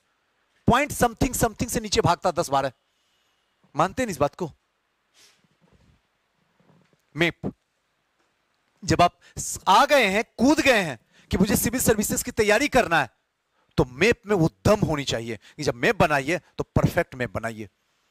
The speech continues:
आप करना कुछ नहीं चाहते, पाना सब कुछ चाहते हैं, इसलिए क्या होता है, जहां है वहीं रह जाते हैं।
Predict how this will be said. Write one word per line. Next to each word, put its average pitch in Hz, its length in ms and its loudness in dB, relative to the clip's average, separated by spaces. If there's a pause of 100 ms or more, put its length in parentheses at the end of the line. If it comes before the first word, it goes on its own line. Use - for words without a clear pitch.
(760)
आप 196 180 0
करना 220 260 2
कुछ - 200 -4
नहीं 226 100 -6
चाहते, 180 240 0
पाना 202 300 0
सब - 180 -4
कुछ - 160 -2
चाहते 123 240 -4
हैं, 107 80 -12 (1000)
इसलिए 277 280 0
क्या 233 140 4
होता 185 220 2
है, 208 80 0
जहां 180 320 0
है 214 80 -2
वहीं 175 240 -4
रह 135 120 -2
जाते 131 280 -4
हैं। 117 120 -10